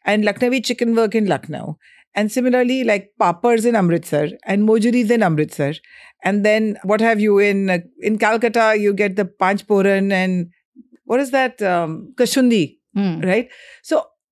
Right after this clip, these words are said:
Speaker 1: in my previous travels, whenever we went, or most of us, when we travel, we'd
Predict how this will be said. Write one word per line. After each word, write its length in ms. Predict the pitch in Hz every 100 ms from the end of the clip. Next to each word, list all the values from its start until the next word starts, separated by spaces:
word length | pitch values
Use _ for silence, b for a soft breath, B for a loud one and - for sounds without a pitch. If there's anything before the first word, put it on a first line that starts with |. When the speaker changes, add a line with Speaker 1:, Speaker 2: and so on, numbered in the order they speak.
| -
Speaker 1:
in 160 | 262 311
my 100 | 330
previous 460 | 330 320 427 440 -
travels, 680 | 226 151 151 151 175 - - B B -
whenever 340 | 226 262 302
we 200 | 294 262
went, 320 | 208 190 202
or 80 | 226
most 320 | 233 415 -
of 100 | 294
us, 160 | 214 196
when 140 | 202
we 120 | 208 226
travel, 360 | 233 202 220
we'd 180 | 226 240